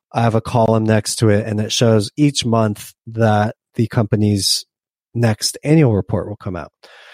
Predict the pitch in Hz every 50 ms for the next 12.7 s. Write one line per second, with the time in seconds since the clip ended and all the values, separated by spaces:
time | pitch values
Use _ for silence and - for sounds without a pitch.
0 | - - - _ - - - 131 123 120 117 110 110 - - _ _ _ _ _
1 | _ _ _ _ _ _ - 113 120 120 113 113 110 110 110 104 113 110 107 110
2 | 107 104 - 113 104 101 107 117 139 175 196 196 - - - - - _ - 123
3 | 120 113 113 113 113 110 104 107 110 104 104 104 110 110 - - 139 143 151 147
4 | 127 113 113 107 - - 110 107 - - 151 147 127 110 101 101 107 107 104 104
5 | 104 101 110 117 120 131 123 123 120 113 113 - - 120 - - - 117 113 110
6 | 110 107 107 104 107 98 - _ _ _ _ _ _ _ _ _ _ - 107 104
7 | 104 101 98 98 98 104 - 139 151 127 117 117 110 107 98 92 - - - 110
8 | 101 95 95 - - 98 90 87 - - - 107 98 98 98 98 98 98 104 -
9 | _ _ _ _ _ _ - 113 104 98 101 101 113 113 117 113 110 - - -
10 | 120 113 110 101 110 107 107 107 107 - 110 107 104 104 98 117 131 127 117 113
11 | 104 101 101 - - 110 101 101 101 98 101 104 104 101 104 104 104 107 104 101
12 | 113 110 107 104 104 - - - 156 160 160 156 143